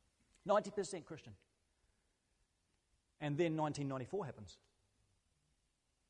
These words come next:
And in a hundred days, five hundred thousand to a million people slaughtered. And a lot of those who did the killing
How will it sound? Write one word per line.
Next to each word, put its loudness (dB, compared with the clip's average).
And -8
in -8
a -6
hundred -4
days, -6
five -4
hundred -8
thousand -8
to -8
a -6
million -6
people -10
slaughtered. -12
And -4
a 2
lot 10
of 4
those 6
who -2
did -2
the -4
killing -2